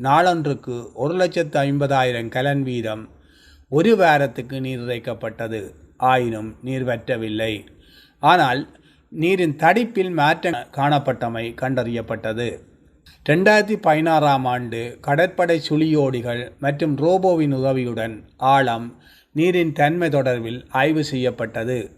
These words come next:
இந்த ஆய்வில் ஐம்பத்தைந்து தசம்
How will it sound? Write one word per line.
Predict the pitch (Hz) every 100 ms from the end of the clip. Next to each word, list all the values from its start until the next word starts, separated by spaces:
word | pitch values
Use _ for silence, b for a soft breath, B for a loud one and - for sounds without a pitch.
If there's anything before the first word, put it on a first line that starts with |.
| _ _ _ b b b -
இந்த | 175 160
ஆய்வில் | 151 170 147 127 123 -
ஐம்பத்தைந்து | - 151 180 185 185 170 165 170 165
தசம் | 156 147 156 143